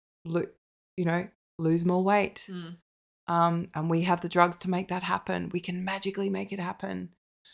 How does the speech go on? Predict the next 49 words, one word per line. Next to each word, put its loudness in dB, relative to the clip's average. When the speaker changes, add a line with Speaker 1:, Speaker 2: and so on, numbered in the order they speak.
Speaker 1:
So 8
she 4
wasn't 8
saying, 12
like, 4
"Fuck 12
them. 12
If 8
you're, 12
<laughs> 12
if 4
Speaker 2:
Yeah. 2
Speaker 1:
they're 12
not 12
happy 12
with 8
you 10
the 8
weight 12
you 12
are, 12
fuck 12
'em. 8
Don't 10
worry 12
about 12
it." 6
That's -4
what 12
I 12
was 2
wanting 10
to 4
hear. 4
Speaker 2:
Yeah. -12
Speaker 1:
But -2
no, 12
I 6
was 4
having 6
it 4
reinforced 6
again -2
by 4
the -4
people -2
that 0
I 2
trusted 0